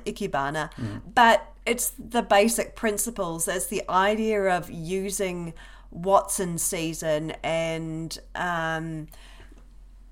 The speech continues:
Speaker 1: uh, using the spaces and, you know, seeing the perfection within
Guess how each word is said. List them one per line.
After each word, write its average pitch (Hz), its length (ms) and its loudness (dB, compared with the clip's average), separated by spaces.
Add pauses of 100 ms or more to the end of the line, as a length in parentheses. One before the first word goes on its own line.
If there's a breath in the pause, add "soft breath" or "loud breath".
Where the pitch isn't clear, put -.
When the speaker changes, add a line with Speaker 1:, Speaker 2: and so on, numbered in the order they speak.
(460)
Speaker 1:
uh, 208 480 -2
using 262 540 4
the 233 100 2
spaces 247 1080 0 (120)
and, 185 1040 -2 (320 soft breath)
you - 140 -6
know, 233 120 6
seeing 285 600 4
the 240 100 2
perfection 220 760 0
within 202 720 0